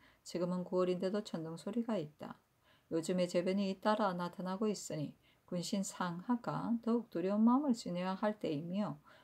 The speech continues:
걱정과 두려움만 가지고 있을 것이니 아니라 정사를 잘 시행하고 군령을 엄숙히 하는 것이 바로 급한 일이다. 그러나 지금은 변방에 급보가 있다 하더라도 봉수로는 알릴 수가 없다.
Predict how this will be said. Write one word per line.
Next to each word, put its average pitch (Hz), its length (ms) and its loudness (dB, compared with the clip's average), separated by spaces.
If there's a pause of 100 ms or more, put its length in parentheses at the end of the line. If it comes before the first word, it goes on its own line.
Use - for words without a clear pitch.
걱정과 202 560 0
두려움만 247 540 4
가지고 226 340 2
있을 170 320 0
것이니 175 480 -4 (480)
아니라 185 680 2 (440)
정사를 170 400 -2
잘 165 320 -2
시행하고 160 1200 -4
군령을 156 520 2
엄숙히 180 520 -4
하는 240 200 8
것이 277 240 -2
바로 160 260 -6
급한 180 400 -4
일이다. 240 440 0 (840)
그러나 247 360 10
지금은 220 440 6
변방에 185 560 2
급보가 233 400 0
있다 226 300 2
하더라도 170 460 0
봉수로는 185 680 4
알릴 214 220 6
수가 226 320 4
없다. - 360 -4